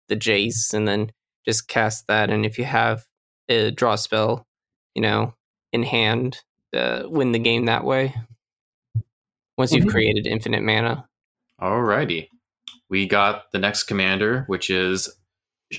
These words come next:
Speaker 3: ah, man, Shaylee, Dean of Radiance, <laughs> one one legendary creature, bird cleric for one and a white. It has vigilance and flying. You can tap it to put a plus one plus one counter on each creature that entered the battlefield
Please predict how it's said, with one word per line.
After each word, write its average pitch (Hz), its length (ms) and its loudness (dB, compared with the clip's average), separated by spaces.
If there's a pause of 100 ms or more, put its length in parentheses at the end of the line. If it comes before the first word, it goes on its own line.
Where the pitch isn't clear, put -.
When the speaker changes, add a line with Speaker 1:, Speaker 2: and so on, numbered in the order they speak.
Speaker 3:
ah, - 480 -4
man, 92 360 -4 (360)
Shaylee, 139 880 2
Dean 117 260 2
of 120 140 0
Radiance, 147 580 0
<laughs> - 340 -6
one 117 800 2
one 117 180 2
legendary 113 340 0
creature, 117 260 -2
bird 98 260 0
cleric 127 420 0
for 90 140 -2
one 95 340 -2
and 90 200 -6
a 85 120 -10 (500)
white. 135 280 0 (680)
It 98 40 0
has 92 240 -2 (140)
vigilance 117 600 0
and 98 220 0
flying. 135 500 0 (300)
You 101 80 -4
can 98 80 0
tap 117 280 0
it 123 140 -2
to - 100 -8
put - 140 -8
a - 40 -6
plus - 260 -4
one 110 80 -2
plus 107 220 -4
one 98 100 -2
counter 110 500 -2
on 90 200 -4
each 143 220 -2
creature 117 420 -2
that 90 200 -2
entered 107 260 -4
the 104 60 -6
battlefield 101 580 0